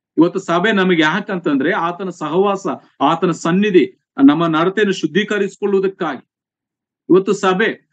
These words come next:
ಅದಕ್ಕೆ ನಾನು, ನಾನು ಮುಂದೆ ಹಿಂದೆ, ಆ, ಆಮೇಲೆ ನಾನು ಹೇಳ್ತೇನೆ ಆ ವಿಷಯಗಳು. ಅದ್ರ ಮೊದಲು ಇಸ್ರಾಯೇಲ್ ದೇಶದಲ್ಲಿ ದೇವರು ಆ ದೇವಾಲಯವನ್ನು ಕೊಟ್ಟಂತ ಉದ್ದೇಶವನ್ನು ನಾವಿಲ್ಲಿ ಗಮನಿಸ್ತಾ ಇದ್ದೇವೆ. ಆದರೆ ಏನಾಯ್ತು,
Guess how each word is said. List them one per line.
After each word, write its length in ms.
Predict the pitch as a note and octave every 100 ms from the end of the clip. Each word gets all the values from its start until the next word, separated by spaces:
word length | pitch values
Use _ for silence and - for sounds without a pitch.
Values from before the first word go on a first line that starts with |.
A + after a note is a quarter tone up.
| -
ಅದಕ್ಕೆ 240 | C#3 D#3
ನಾನು, 420 | D#3+ E3 D#3 D3 - _
ನಾನು 180 | C#3+ C#3+
ಮುಂದೆ 240 | C#3+ E3+ D#3+
ಹಿಂದೆ, 280 | C#3+ F3
ಆ, 260 | E3+ D3 B2 A#2 A2 - C#3
ಆಮೇಲೆ 360 | D#3 E3+ E3+
ನಾನು 180 | E3 D3+
ಹೇಳ್ತೇನೆ 320 | D3+ F#3+ E3+
ಆ 40 | C#3
ವಿಷಯಗಳು. 580 | C3+ B2+ - B2 G2 F#3 _ _ _ _ _ D#3+
ಅದ್ರ 100 | D3+
ಮೊದಲು 360 | E3+ A#3+ B3+
ಇಸ್ರಾಯೇಲ್ 640 | F#3 E3 - B3 C4 C4+ G3+
ದೇಶದಲ್ಲಿ 840 | F#3+ F#3+ C#3+ C3+ A#2 A#2+ F#3+ B3 _ _ A#2
ದೇವರು 580 | C3 F3+ A#3+ A3+ A3 B3
ಆ 300 | D#3 D#3 E3
ದೇವಾಲಯವನ್ನು 800 | D3 C#3+ D#3+ F3+ G#3+ G#3+ G3+ G3+
ಕೊಟ್ಟಂತ 340 | - E3+ E3 E3
ಉದ್ದೇಶವನ್ನು 760 | C#3+ D3 G#3 B3 F#3+ C#3+ C#3+
ನಾವಿಲ್ಲಿ 280 | C4 A3+ F#3+
ಗಮನಿಸ್ತಾ 420 | D#3+ D#3 C#3+ -
ಇದ್ದೇವೆ. 320 | A2+ F#2 - _ _ _ _ _ _ _ _ _ _ -
ಆದರೆ 380 | C#3+ D3+ D3 C3
ಏನಾಯ್ತು, 960 | A#2+ F#3 A3+ A3 G#3 - C#3+ C#3 -